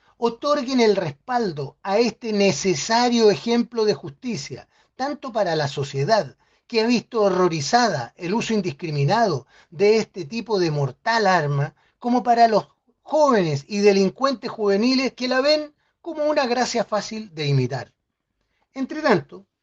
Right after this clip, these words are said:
en un fallo unánime digno de aplausos,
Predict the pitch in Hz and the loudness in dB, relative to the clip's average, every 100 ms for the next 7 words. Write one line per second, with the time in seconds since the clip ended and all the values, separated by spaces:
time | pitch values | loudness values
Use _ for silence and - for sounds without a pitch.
0 | _ _ _ _ - 233 302 294 - 269 | _ _ _ _ -4 -2 0 -2 -2 -2
1 | 269 269 226 214 269 269 262 262 - 185 | 0 0 2 4 2 2 0 0 -6 -10
2 | 180 339 320 277 208 147 123 120 - - | -2 0 2 4 4 2 -4 -8 -16 -20